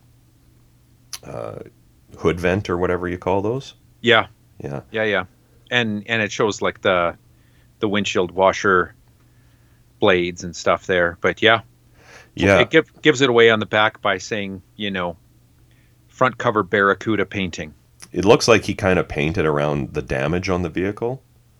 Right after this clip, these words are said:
Speaker 1: Like, you know, that triangle on the, I don't know, I, the angel or whatever she is. Like, I'm assuming that's a halo with those little paint damage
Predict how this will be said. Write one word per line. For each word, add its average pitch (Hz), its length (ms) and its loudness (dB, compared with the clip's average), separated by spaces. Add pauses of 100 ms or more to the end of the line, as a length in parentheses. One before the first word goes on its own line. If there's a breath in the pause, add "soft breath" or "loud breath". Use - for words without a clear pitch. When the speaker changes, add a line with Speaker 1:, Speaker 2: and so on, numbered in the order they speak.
(1000)
Speaker 1:
Like, - 160 -8 (760)
you 76 120 -6
know, 73 120 -2
that 69 200 -4
triangle 85 640 0 (320)
on 78 160 -2
the, 73 280 -2 (840)
I 80 80 -14
don't 76 120 -6
know, 71 280 -8
I, - 100 -12 (500)
the 85 140 -6
angel 82 380 -4
or 82 80 -4
whatever 82 320 -4
she - 160 -6
is. 87 240 0
Like, 73 160 -8
I'm 78 180 -4
assuming 85 300 -2
that's 71 180 -4
a 76 60 -6
halo 80 560 -2 (120)
with - 120 -14
those 76 220 -6
little 71 280 -6 (1800 soft breath)
paint 80 260 -4
damage 82 500 -4